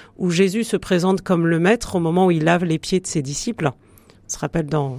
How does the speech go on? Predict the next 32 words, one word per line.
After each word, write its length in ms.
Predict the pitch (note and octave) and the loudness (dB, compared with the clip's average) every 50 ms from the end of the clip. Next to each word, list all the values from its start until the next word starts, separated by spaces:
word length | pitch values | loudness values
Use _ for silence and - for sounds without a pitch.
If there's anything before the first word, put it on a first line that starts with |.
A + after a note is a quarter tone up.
| E3 - | -8 -6
dans 80 | D#3 | -4
le 60 | D3 - | -4 -2
chapitre 420 | - D#3+ - - - - - D#3 | -2 -4 -4 -6 -6 -4 -4 -4
treize 360 | - - - G3 F#3+ E3+ D3 | -2 0 0 0 0 0 -2
de, 220 | C3 D#3 D3+ - - | -4 -6 -6 -6 -4
de 120 | - E3 | -4 -2
l'Évangile 460 | D#3+ D#3+ D#3+ E3 D#3+ D3+ D#3 F3+ E3 C#3 | 0 0 2 2 2 2 2 0 0 0
de 120 | D#3+ D3+ | 0 0
Jean, 280 | C3+ D#3+ F#3+ G#3+ A#3+ A#3 - - - - - - - - _ _ - | 0 2 2 2 0 -2 -4 -16 -20 -20 -20 -20 -20 -20 _ _ -10
il 180 | E3+ D#3 D3 D3+ | -8 -6 -4 -4
nous 80 | D3+ | -4
dit : « 280 | C#3 E3+ F#3+ G#3+ G3+ F#3 | 0 2 2 4 4 4
Oui, 240 | E3 E3+ G3+ G#3 G3+ | 4 2 2 0 0
je 100 | C#3+ D#3+ | 0 0
suis 240 | D#3 - - - G#3 | -2 -2 -2 0 0
maître 320 | F#3+ E3 D3+ - - - | 2 2 2 0 -2 -2
et 60 | D#3+ C#3 | -2 -2
seigneur, 500 | - - C#3+ C3+ C3+ D3 G3 B3 - - C3+ | -2 -2 -2 0 0 0 0 0 -2 -4 -4
dominus, 560 | D3+ D3+ D#3 D3+ C#3+ D#3 G#3+ B3 - - E3+ C#3+ - - - - - - _ _ - - | -2 0 2 2 2 2 2 2 0 -2 -4 -4 -6 -10 -20 -20 -20 -20 _ _ -4 -2
euh, 100 | D#3 D#3 | 0 2
mais 140 | D#3 E3 E3 | 2 2 4
moi, 160 | E3+ F#3+ G#3 | 4 4 4
le 80 | G3+ F3 | 2 2
maître 240 | E3 E3+ F3 - F3+ | 0 -2 -4 -4 -4
et 60 | D#3 | -4
seigneur, 320 | - - E3 E3 F#3 F#3+ | -4 -2 0 0 0 2
je 120 | F3 - E3 | 2 0 0
vous 220 | C#3+ D3 D3+ D#3 | -2 -2 -2 -2
ai 60 | D#3 | -2
lavé 240 | D3 D3+ C#3 D#3 D#3 | 0 0 0 0 0
les 100 | D3+ D3 | 0 -2
pieds 260 | - - - F#3+ G3 | -4 -2 0 0 2